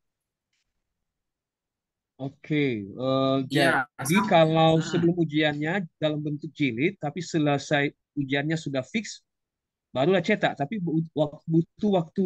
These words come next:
Speaker 1: cetakannya mungkin agak lama setelah ujian, Pak, ya? Karena ujiannya kan langsung
Speaker 2: Nah.
Speaker 1: wisuda setelah itu.
Speaker 2: Ya, itu dia, Pak. Jadi harus dikondisikan, disesuaikan dengan waktu kita mau wisuda.
Speaker 1: Oke.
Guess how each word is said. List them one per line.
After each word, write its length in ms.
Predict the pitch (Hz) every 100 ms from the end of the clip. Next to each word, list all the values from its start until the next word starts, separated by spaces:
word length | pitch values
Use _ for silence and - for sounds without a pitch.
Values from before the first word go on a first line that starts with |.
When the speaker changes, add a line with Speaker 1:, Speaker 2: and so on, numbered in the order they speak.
| 175
Speaker 1:
cetakannya 520 | 180 175 170 185 311
mungkin 360 | 208 180 226 214 - _ - _ -
agak 220 | 151 165
lama 200 | 220 269
setelah 560 | - - 175 165 156 151 143
ujian, 280 | 156 175 131
Pak, 120 | -
ya? 100 | - _ _ _ -
Karena 160 | 156 202
ujiannya 300 | 165 180 208
kan 100 | 220
langsung 360 | 185 170 180 175
Speaker 2:
Nah. 240 | 170 120
Speaker 1:
wisuda 320 | 170 254 160 113
setelah 240 | 143 139
itu. 120 | 127 _ _ _ _ - _ _ _ _ _ _ _ _ _ _ 151
Speaker 2:
Ya, 240 | 160 147 175
itu 160 | 220 247
dia, 160 | 247
Pak. 320 | 208 156 -
Jadi 180 | 143 170 214
harus 160 | 214
dikondisikan, 960 | 190 208 208 - 214 202 202 208 233 233
disesuaikan 480 | 190 185 202 202 202
dengan 360 | 180 190 190 180
waktu 400 | 180 - 185 175
kita 200 | 175 175
mau 160 | 170 170
wisuda. 520 | 170 196 160 127 123 - _ _ _ _ _ _ _ _ _ _ _ _ _ _ _ _ _ _ 117 113 _
Speaker 1:
Oke. 200 | 101